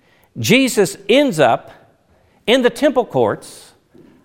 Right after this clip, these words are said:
among the professional scribes and lawyers and those who are expert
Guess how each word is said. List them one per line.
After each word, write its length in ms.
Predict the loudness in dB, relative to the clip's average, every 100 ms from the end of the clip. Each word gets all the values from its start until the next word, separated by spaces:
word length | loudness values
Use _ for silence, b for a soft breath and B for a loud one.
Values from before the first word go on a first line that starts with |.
| _
among 460 | 0 2 0 -2 -4
the 80 | -6
professional 680 | -6 -4 -4 -4 -4 -4
scribes 760 | -4 -2 2 2 2 0 -6 -10
and 160 | -6 2
lawyers 680 | 2 2 -2 -8 -10 -14
and 140 | -8 0
those 300 | 0 0 -2
who 80 |
are 160 | -2 -2
expert 680 | -4 -8 -8 -4 -4 -6